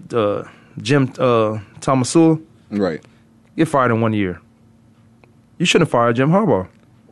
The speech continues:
Speaker 1: 'cause you couldn't get along with him. Put your ego aside because it's bigger than the two of you.
Speaker 2: Well, obviously they wanted Ch-, Chip Kelly so bad.
Speaker 1: They wanted Chip Kelly.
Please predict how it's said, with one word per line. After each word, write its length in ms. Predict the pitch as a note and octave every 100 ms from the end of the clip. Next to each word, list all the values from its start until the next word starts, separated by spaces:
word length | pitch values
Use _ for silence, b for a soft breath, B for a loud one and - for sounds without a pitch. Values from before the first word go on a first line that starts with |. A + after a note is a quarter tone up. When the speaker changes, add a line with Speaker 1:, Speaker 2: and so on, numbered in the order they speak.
| _ -
Speaker 1:
'cause 200 | C#3+ C3+
you 40 |
couldn't 200 | D#3 F#3+ D#3
get 120 | D#3+
along 340 | B2 D#3 G3
with 140 | G#3 A#3
him. 160 | C#4+ b b -
Put 160 | C#4+
your 140 | A#3+ G#3
ego 320 | A3+ F#3+ F3
aside 520 | D3+ F3+ E3 C#3 C3+ B -
because 220 | D3+ D#3+
it's 100 | D#3+
bigger 300 | A#2+ F3 D3+
than 140 | B2+
the 80 | A#2+
two 220 | - D#3 B2+
of 80 |
you. 180 | G#2 F#2+ - - _ -
Speaker 2:
Well, 140 | G#2+
obviously 240 | B2 A#2 A2+
they 140 | G#2
wanted 280 | G2 F#2 E2
Ch-, 80 | - -
Chip 200 | G2+ -
Kelly 260 | G2 D#2+
so 180 | - F2+
bad. 280 | D2 D#2 - -
Speaker 1:
They 80 | A#2+
wanted 240 | G#2+ G2
Chip 200 | - G2+
Kelly. 160 | -